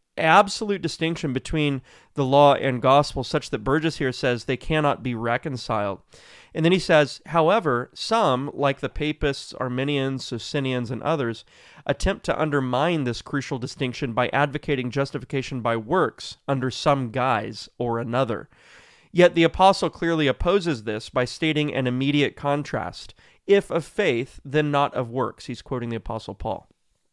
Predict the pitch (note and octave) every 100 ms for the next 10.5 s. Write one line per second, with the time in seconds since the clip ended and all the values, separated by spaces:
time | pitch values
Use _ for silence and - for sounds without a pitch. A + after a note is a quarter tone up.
0 | _ _ _ - - - - - D3 -
1 | G3 G3+ G3+ E3 D3+ E3+ E3+ - E3+ D#3+
2 | D3+ D#3 - D#3 C#3+ B2+ D3 - D3 A2+
3 | C#3 D#3 - E3 C#3+ A#2+ C3 - G2+ G2+
4 | C3+ E3 E3 - A#2+ - - E3+ E3+ -
5 | B2 A#2 A2 D#3+ D3+ D3 D3 C#3 - D3+
6 | B2+ C#3 C3 B2 - - - - D3+ D#3
7 | D#3+ D#3 D3 - E3 - - D#3+ D#3 -
8 | C#3 D#3+ E3+ F3 E3+ C#3 C3+ D3+ D#3 -
9 | C3 A#2 D#3+ D3+ - - B2+ - E3 D#3
10 | D3+ - D3+ D3 C#3